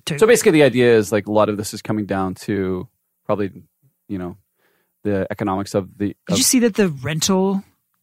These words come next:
Speaker 1: percentage increase now for this coming year
Speaker 2: It's four point five.
Speaker 1: It's been al-, allotted to four point five fucking percent.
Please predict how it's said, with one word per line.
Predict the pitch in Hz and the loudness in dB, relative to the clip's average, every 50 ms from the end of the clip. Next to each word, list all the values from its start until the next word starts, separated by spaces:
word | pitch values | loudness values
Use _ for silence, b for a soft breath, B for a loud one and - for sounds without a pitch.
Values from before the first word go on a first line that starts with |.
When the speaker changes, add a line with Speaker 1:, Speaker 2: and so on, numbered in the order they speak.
| _ _ - | _ _ 0
Speaker 1:
percentage | - 190 160 - - 165 160 - 175 147 - - - | 0 0 0 -2 -4 -4 -4 -4 -4 -4 -4 -8 -6
increase | 160 160 - - 196 185 190 196 196 - - | -6 -6 -4 -2 -2 -2 -2 -2 -2 -2 -2
now | 170 160 165 170 175 180 185 - | -2 -2 -2 -2 -2 -4 -4 -6
for | - - 147 | -8 -8 -8
this | 135 143 - | -4 -4 -4
coming | - - 180 165 160 151 147 | -4 -2 -4 -2 -4 -4 -6
year | 143 135 131 139 156 160 170 185 - | -8 -10 -10 -8 -6 -4 -4 -4 -6
Speaker 2:
It's | 110 - - | -6 -6 0
four | - - 127 | 2 2 4
point | - 143 180 | 4 2 2
five. | - - 202 | 4 4 2
Speaker 1:
It's | 185 | 2
been | 180 180 | 2 0
al-, | 175 - _ - | -4 -6 _ -4
allotted | 175 160 151 151 156 151 165 165 | -4 -4 -2 -2 -2 -2 -2 -4
to | - 165 | -4 -4
four | 147 - - - 147 147 | -6 -6 -8 -8 -8 -4
point | - 175 151 151 - | -4 -6 -6 -6 -8
five | - 147 143 139 - | -8 -8 -8 -8 -8
fucking | - 156 139 - 165 156 | -10 -10 -8 -6 -6 -4
percent. | 151 - 156 131 - - 131 143 - - | -4 -4 -4 -4 -4 -4 -6 -8 -10 -12